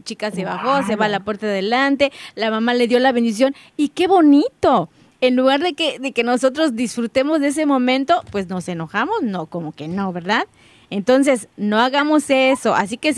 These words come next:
Speaker 1: al conductor, si me está escuchando, no lo vuelva <laughs> a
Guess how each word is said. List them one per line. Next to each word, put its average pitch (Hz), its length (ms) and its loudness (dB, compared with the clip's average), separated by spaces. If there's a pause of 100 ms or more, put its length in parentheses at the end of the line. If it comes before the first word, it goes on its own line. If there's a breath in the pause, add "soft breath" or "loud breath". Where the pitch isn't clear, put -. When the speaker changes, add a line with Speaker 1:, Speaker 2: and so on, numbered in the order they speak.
Speaker 1:
al 226 160 -2
conductor, 247 540 0
si 294 120 -4
me 220 120 0
está 220 260 0
escuchando, 269 920 2
no 208 180 -4
lo 202 160 -2
vuelva 202 300 -4
<laughs> - 40 -12
a 269 120 0